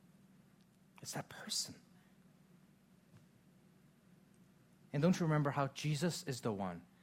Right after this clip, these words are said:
that approached you? He's the one who reaches out to find you. He's the one,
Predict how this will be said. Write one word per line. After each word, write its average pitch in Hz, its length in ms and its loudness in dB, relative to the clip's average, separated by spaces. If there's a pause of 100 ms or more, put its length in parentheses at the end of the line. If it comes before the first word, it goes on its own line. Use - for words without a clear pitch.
(200)
that 104 120 -2
approached - 760 -8 (220)
you? 127 280 -2 (1400)
He's 233 280 6
the 247 100 12
one 156 240 10
who 127 160 0
reaches 131 500 0 (100)
out 131 320 6 (460)
to 123 60 -8
find 123 520 4
you. 131 280 2 (640)
He's 233 220 10
the 240 100 12
one, 180 380 10